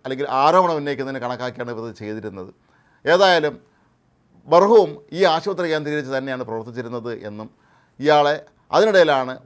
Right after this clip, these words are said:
വധിക്കാൻ കഴിഞ്ഞത് എന്നുമാണ് ഇപ്പോൾ ഇസ്രായേൽ, ആ, സൈന്യത്തിൻ്റെ ഔദ്യോഗിക വക്താവ് വെളിപ്പെടുത്തിയിരിക്കുന്നത്. അങ്ങനെ ഹമാസിൻ്റെ ഒരു, ആ, കള്ളം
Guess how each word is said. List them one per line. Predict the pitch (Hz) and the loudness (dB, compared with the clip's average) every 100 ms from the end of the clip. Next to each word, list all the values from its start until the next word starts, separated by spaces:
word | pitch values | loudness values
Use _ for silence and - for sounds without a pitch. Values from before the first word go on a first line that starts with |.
| 117 | -8
വധിക്കാൻ | 123 120 135 | -8 -6 -6
കഴിഞ്ഞത് | 131 120 123 120 117 113 | -4 -6 -6 -10 -10 -10
എന്നുമാണ് | 113 104 107 | -10 -10 -12
ഇപ്പോൾ | 104 104 107 _ 110 | -12 -14 -16 _ -20
ഇസ്രായേൽ, | - 113 107 107 _ _ _ _ | -14 -10 -10 -12 _ _ _ _
ആ, | 98 98 | -14 -12
സൈന്യത്തിൻ്റെ | 107 101 101 98 104 101 | -12 -12 -14 -12 -12 -12
ഔദ്യോഗിക | 101 110 110 | -10 -10 -10
വക്താവ് | 92 - 92 101 | -12 -12 -14 -14
വെളിപ്പെടുത്തിയിരിക്കുന്നത്. | 123 107 - 95 85 - 85 - _ _ | -14 -16 -16 -16 -20 -20 -20 -20 _ _
അങ്ങനെ | 131 185 170 131 | -6 -4 -4 -4
ഹമാസിൻ്റെ | 120 127 147 147 131 123 131 - 127 | -4 -2 -4 -6 -12 -12 -14 -14 -6
ഒരു, | 139 165 - _ _ _ _ - | -6 -6 -14 _ _ _ _ -12
ആ, | 113 113 113 | -6 -6 -6
കള്ളം | 113 117 | -6 -8